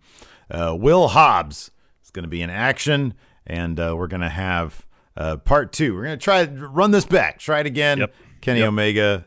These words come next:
Speaker 1: and Mox gonna have their contract signing. We'll see what happens with all that.
Speaker 2: If that'll actually happen this time. We also
Speaker 1: Mm-hmm.
Speaker 2: have N X T tonight.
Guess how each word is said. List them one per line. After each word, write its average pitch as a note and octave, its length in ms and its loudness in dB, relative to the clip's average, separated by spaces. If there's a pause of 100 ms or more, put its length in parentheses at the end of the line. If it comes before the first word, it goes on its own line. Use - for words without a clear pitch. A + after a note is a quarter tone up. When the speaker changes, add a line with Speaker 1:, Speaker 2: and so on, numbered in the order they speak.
Speaker 1:
and F2+ 240 -6
Mox F2+ 540 0
gonna F2+ 140 -4
have E2+ 160 -4
their D#2+ 140 -6
contract F#2 580 -6
signing. D2+ 440 -6 (360)
We'll C#2+ 120 -12
see D2+ 540 -8
what D2 180 -8
happens D#2+ 440 -6
with F#2 160 -6
all G#2+ 200 -4
that. C#3 220 -10
Speaker 2:
If G2 160 -4
that'll F#2+ 280 -2
actually F#2 280 -6
happen A#2 280 -2
this F2 140 -10
time. F2+ 220 -8
We G#2 80 -2
also A#2 320 2
Speaker 1:
Mm-hmm. G2 80 0
Speaker 2:
have G#2 200 0
N G#2+ 120 -4
X F#2+ 220 -8
T D#3 160 2
tonight. C#3 480 2